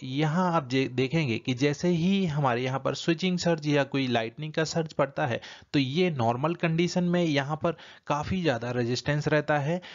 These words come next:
और ये यहाँ पर सर्किट आपका ओपन रहता है। लेकिन जैसे ही आपका स्विचिंग सर्ज आता है, ये आपका जो लाइटनिंग अरेस्टर रहता है, ये एक लो रेजिस्टेंस पाथ प्रोवाइड कराता है और ये अर्थ में यहाँ पर आपका ये सर्ज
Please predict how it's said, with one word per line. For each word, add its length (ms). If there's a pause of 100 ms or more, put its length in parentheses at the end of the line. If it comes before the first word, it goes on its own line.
(180)
और 300
ये 380
यहाँ 340
पर 180
सर्किट 420
आपका 260
ओपन 380
रहता 340
है। 200 (280)
लेकिन 300
जैसे 300
ही 380
आपका 440
स्विचिंग 480
सर्ज 240
आता 280
है, 200 (380)
ये 280
आपका 560 (320)
जो 480 (120)
लाइटनिंग 440
अरेस्टर 340
रहता 260
है, 340
ये 240
एक 160
लो 220
रेजिस्टेंस 520
पाथ 180
प्रोवाइड 400
कराता 400
है 180 (280)
और 140
ये 120 (160)
अर्थ 320
में 220 (220)
यहाँ 200
पर 160
आपका 240
ये 120
सर्ज 240